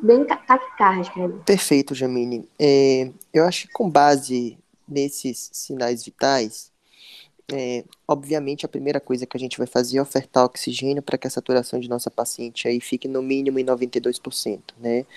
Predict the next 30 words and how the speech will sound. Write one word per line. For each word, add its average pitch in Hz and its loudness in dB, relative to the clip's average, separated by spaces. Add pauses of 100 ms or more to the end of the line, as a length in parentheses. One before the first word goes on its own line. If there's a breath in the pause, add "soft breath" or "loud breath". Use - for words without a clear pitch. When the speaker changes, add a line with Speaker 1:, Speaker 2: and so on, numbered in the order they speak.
(400 loud breath)
Speaker 2:
Catéter 127 0
nasal 120 -4
de 120 -8
baixo 120 -4
fluxo, 127 -4
nesse 127 -6
momento, 123 0
a 113 2 (540)
um, 139 0
dois 123 2
litros - -4
por 131 -6
minuto 123 0
deve 123 -2
ser 127 -4
mais 120 2
do 127 -6
que - -2
suficiente - -4
pra 123 2
gente 120 -6
alcançar 120 -2
esse 120 -2
objetivo. 123 -4 (1080 loud breath)
É, 127 4 (340)
mas 196 4
os 170 -2
outros 220 2
sinais 143 2
vitais 156 2